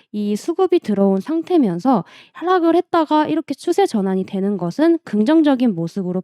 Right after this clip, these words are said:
볼 수가 있고요. 다시 한번 이 이만 사천 원 위의 구간에서 이 지지를 받다가 다시 한번 급등이 나올 가능성도 큰 종목입니다.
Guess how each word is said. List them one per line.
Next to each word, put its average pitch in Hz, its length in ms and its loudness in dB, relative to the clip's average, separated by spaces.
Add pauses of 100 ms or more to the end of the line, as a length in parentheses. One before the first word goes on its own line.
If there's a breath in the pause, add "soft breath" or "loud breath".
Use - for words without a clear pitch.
볼 185 100 -2
수가 208 320 -4
있고요. 190 480 0 (360 loud breath)
다시 220 320 -4
한번 233 400 0 (360 soft breath)
이 214 380 -4
이만 262 320 2
사천 381 460 0
원 302 180 4
위의 208 460 0
구간에서 233 720 0
이 202 100 -4
지지를 202 460 -6
받다가 196 640 -4 (380 soft breath)
다시 202 300 -6
한번 202 380 2
급등이 285 460 2
나올 226 560 0
가능성도 175 640 -6
큰 330 240 2
종목입니다. 175 760 -2